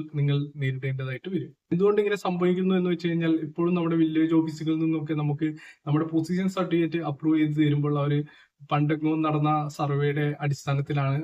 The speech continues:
ആ, അതൊക്കെ അനുവദിച്ചിരുന്നത്. ഇപ്പൊ അതൊക്കെ മാറ്റാനുള്ള നടപടികളൊക്കെ തുടങ്ങി കഴിഞ്ഞിരിക്കുന്നു. ഏകദേശം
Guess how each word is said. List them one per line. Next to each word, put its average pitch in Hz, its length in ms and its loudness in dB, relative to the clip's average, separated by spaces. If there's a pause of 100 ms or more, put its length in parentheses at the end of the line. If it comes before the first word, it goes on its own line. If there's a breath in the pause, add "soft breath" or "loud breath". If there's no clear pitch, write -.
(140)
ആ, 147 180 -8
അതൊക്കെ 139 300 -4
അനുവദിച്ചിരുന്നത്. 135 720 -2
ഇപ്പൊ 147 160 -8
അതൊക്കെ 151 260 -2
മാറ്റാനുള്ള 156 540 -2 (440)
നടപടികളൊക്കെ 165 680 -2 (100)
തുടങ്ങി 160 320 -2
കഴിഞ്ഞിരിക്കുന്നു. 160 560 0
ഏകദേശം 147 440 -4